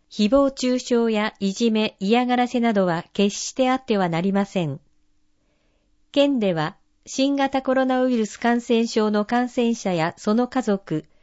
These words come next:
医療従事者などへの不当な差別的取り扱いを条例中で禁止しています。中、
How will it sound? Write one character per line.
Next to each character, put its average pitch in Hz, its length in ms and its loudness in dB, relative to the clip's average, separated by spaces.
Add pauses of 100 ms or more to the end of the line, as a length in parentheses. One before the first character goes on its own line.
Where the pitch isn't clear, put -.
(200)
医 208 100 2
療 277 240 4
従 269 240 0
事 254 140 -2
者 233 160 -2
な 208 160 0
ど 190 140 2
へ 170 120 2
の 151 240 -2 (380)
不 - 160 -20
当 285 300 2
な 269 180 0
差 233 160 0
別 269 260 0
的 262 240 0
取 240 280 0
り 247 60 2
扱 240 400 -4
い 202 180 -4 (200)
を 196 220 -4 (280)
条 262 300 4
例 226 420 -2 (380)
中 220 420 -4 (300)
で 220 240 -4 (160)
禁 269 240 0
止 240 400 -6
し - 140 -12
て 208 120 -2
い 190 140 0
ま 170 160 -4
す。 - 220 -20 (1200)
中、 226 380 -2